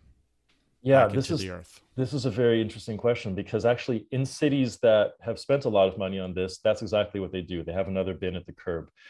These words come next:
Speaker 1: uh, and that takes it and to a centralized facility.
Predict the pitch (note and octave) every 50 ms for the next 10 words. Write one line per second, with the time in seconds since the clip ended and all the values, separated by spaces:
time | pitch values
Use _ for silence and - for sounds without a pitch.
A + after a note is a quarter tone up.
0 | - - _ _ _ - G2 F#2+ F#2+ F2+ - G2 F#2+ F#2+ F#2+ G2+ G2 G2 G2 -
1 | - - - - A2 G#2 G2 - - - G2+ F#2+ F#2 - - - - F#2 F#2+ F#2
2 | F#2 F2+ F#2 - - G2 F#2+ - G2+ F#2+ - - F2+ F2+ F2 - - E2+ - G2
3 | F2 E2+ D#2 -